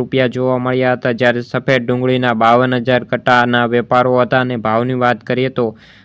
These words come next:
બસો દસ રૂપિયાથી લઈને ત્રણસો ને એકસઠ રૂપિયા જોવા મળ્યા હતા, જ્યારે ગોંડલમાં જે લાલ ડુંગળીના પિસ્તાલીસ હજાર કટ્ટાના વેપારો અને સામે ભાવની વાત કરીએ તો બસો,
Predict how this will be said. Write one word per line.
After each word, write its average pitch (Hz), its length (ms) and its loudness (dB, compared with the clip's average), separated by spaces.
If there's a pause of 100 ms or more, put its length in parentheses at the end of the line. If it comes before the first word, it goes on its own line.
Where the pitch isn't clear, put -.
(140)
બસો 123 320 0
દસ 117 300 0
રૂપિયાથી 131 560 -2
લઈને 131 260 -2
ત્રણસો 120 460 -4
ને 120 160 0
એકસઠ 123 420 -4
રૂપિયા 120 380 -2
જોવા 117 300 0
મળ્યા 120 340 -2
હતા, 113 160 -4
જ્યારે 123 300 2
ગોંડલમાં 127 680 0 (480)
જે 131 140 2
લાલ 123 320 4
ડુંગળીના 127 580 0 (300)
પિસ્તાલીસ 127 640 0 (160)
હજાર 123 220 4
કટ્ટાના 120 440 2
વેપારો 123 480 2
અને 123 160 -2
સામે 120 380 0
ભાવની 117 500 -4
વાત 120 300 0
કરીએ 127 220 0
તો 120 120 -4
બસો, 117 380 -2